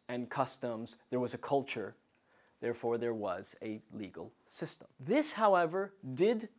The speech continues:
dilute the power of the monarchy,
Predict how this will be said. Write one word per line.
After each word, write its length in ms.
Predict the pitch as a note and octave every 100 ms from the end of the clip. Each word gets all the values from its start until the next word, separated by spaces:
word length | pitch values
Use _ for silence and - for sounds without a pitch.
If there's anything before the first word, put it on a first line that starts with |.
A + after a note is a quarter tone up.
| C#3 A#2+
dilute 840 | D3+ E3 G#3+ A#3 C#4 C4 - - - -
the 160 | - A#2+
power 520 | - E3 A2+ - - _ _ _ _
of 340 | A2 G2+ G#2+ - -
the 60 | D3+
monarchy, 420 | A#3 A#3+ -